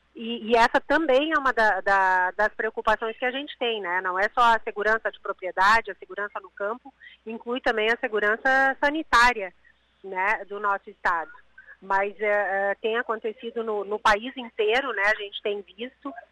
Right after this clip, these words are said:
e no Sudeste, inclusive, né? E isso é algo, assim, que, que a gente não, não pode, a, a, a, admitir, é, é, e a gente pede, né, tá pedindo providências ao governo federal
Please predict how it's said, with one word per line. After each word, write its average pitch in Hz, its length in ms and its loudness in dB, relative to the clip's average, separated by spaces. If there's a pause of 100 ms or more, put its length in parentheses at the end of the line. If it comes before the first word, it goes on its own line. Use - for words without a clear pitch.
(340)
e 214 640 4
no 214 140 2
Sudeste, 214 600 2
inclusive, 208 640 -8
né? 202 280 -2 (440)
E 208 540 -4
isso 214 160 -2
é 233 140 8
algo, 233 240 6
assim, 247 160 -4
que, 262 320 -8
que 247 120 -4
a 226 60 0
gente 233 260 -4
não, 262 380 -6
não 247 200 2
pode, 220 520 2 (220)
a, 185 220 -12
a, 180 640 -6
a, 190 100 0
admitir, 202 580 -10
é, 233 60 0
é, 175 500 -6
e 180 120 -4
a 190 60 0
gente 196 280 -8
pede, 208 360 0
né, 196 220 0
tá 202 120 -2
pedindo 208 440 -10
providências 202 580 -6
ao 190 120 -2
governo 190 300 -4
federal 185 480 0